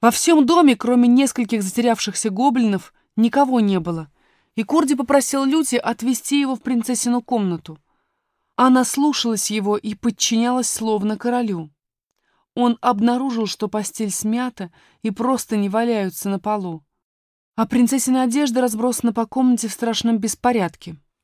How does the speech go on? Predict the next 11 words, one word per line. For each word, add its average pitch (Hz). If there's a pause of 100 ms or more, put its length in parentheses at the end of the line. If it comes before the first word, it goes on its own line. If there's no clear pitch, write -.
(500)
Было 220
очевидно, 220
что 214
гоблины 185
побывали 180
здесь, 170 (320)
и 196
не 208
оставалось 220
никакого 254
сомнения, 214